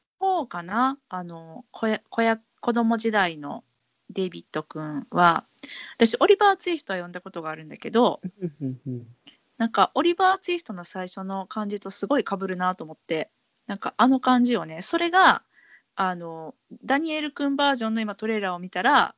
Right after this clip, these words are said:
Speaker 2: うん。
Speaker 1: あの、ちょっと私が昔に抱いた、オリバー・ツイスト初めて読んだ時に抱いた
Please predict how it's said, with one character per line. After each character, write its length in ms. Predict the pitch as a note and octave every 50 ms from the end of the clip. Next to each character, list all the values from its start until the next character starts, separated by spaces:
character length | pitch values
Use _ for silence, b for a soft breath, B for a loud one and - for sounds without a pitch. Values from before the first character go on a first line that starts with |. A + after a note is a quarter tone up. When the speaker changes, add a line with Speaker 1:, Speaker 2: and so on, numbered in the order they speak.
| _ _ _ -
Speaker 2:
う 100 | F3+ F3
ん。 180 | D#3 C#3 C3
Speaker 1:
あ 140 | D3+ F3+ F3
の、 520 | E3 E3 D#3+ D#3 D#3 D3+ D3 C#3+ C#3 - _ _ _ _ _ _ _ _ _ _ _ _ -
ち 80 | - B3
ょ 20 |
っ 20 | A3+
と 100 | - F#3+ -
私 400 | F3+ F3+ F#3+ A3+ A3 - - B3
が 100 | C4 C#4+
昔 380 | A#3 G#3 - G3 F#3+ - G3+
に 160 | F#3+ F#3 - -
抱 300 | G3+ F#3+ G3 F#3 F#3 F#3
い 140 | F#3 F3+ - _ _ -
た、 320 | - E4+ D#4 A3+ D#3+ - _
オ 80 | -
リ 120 | G3 G3 F#3+
バ 140 | F#3+ F#3+ F#3+
ー・ 20 |
ツ 120 | - -
イ 80 | A#3 A#3+
ス 60 | -
ト 80 | - G3+
初 220 | - G3+ G#3 G#3+
め 80 | G#3 G3
て 100 | - F#3+
読 80 | F3
ん 40 | F3
だ 60 | F3+
時 440 | F3+ - F#3+ - _ - - F3 E3+
に 200 | F#3 B3 C4+ G#3+ -
抱 180 | F3+ G3 F#3
い 20 | F3
た 220 | - E3+ E3+